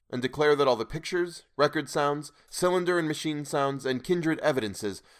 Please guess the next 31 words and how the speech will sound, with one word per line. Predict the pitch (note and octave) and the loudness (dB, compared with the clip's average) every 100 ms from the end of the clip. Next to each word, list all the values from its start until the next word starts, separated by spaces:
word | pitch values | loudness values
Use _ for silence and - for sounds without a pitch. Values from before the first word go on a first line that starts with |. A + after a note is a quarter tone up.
| - | -2
were | C3+ | 0
bits | A#2 D#3 - | 2 -2 0
of | C3+ | -4
pure | - D3+ C#3 | -2 -2 0
deception | B2 D3+ - - G2 | -2 -2 -2 -4 -8
practiced | A#2 B2 - G#2 | -2 -2 -2 -4
on | A2 G#2 | -2 -2
me | G#2 | -2
by | G#2 | -2
the | G#2 | -2
missing | G#2 A#2+ - G2 | -2 -4 -6 -10
Henry | G2 G2+ F#2+ | -8 -8 -8
Akeley. | F#2+ A2+ - E2+ E2 _ _ _ _ _ _ _ _ | -6 -6 -8 -14 -16 _ _ _ _ _ _ _ _
You | - C3 | -2 2
will | C3 B2+ | 4 4
even | B2 A#2 | 2 -2
hint | A#2+ C3+ | -4 -2
that | B2+ A2+ | -2 -4
he | |
conspired | A#2+ A#2+ - B2 C#3+ A2 | -4 -6 0 4 4 2
with | G#2+ | 2
other | A#2 A#2+ A2+ | 0 2 0
eccentrics | - C3+ C3+ G#2+ - | -2 -4 -4 -6 -8
to | |
carry | G#2+ C#3 B2+ | -4 0 4
out | B2 A#2 | 4 2
a | |
silly | G2+ D3 D3 D#3 | 0 0 0 0
and | C3 B2+ | 0 2
elaborate | B2+ B2 B2 B2 | 4 4 2 0
hoax, | C#3+ G#2 - | -2 -2 -8